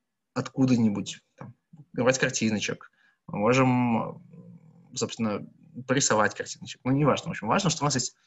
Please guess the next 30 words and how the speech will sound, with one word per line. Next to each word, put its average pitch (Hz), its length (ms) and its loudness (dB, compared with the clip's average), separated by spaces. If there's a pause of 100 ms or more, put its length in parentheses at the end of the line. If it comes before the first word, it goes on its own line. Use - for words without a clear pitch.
(160)
куча 180 260 0
образцов, 131 480 2 (540)
и 202 100 0
дальше 160 380 4
мы 120 180 2
над 127 140 2
ними, 127 380 2 (120)
э, 113 580 2 (480)
считаем 120 280 4
распределение. 107 760 -2 (440)
Оно 117 200 2
сложное. 110 580 0 (1400)
Тем 120 140 -2
не 120 60 2
менее, 113 220 4
мы 107 60 0
это 107 80 -2
можем 101 240 -2
делать. 170 300 0 (1160)
И 180 580 2
у - 60 -4
нас 143 220 2
есть - 360 0
P-model. 131 540 4
Это 120 180 -2
то - 120 2
распределение, 143 500 0
которое 135 320 2
мы 123 120 2
можем 127 440 2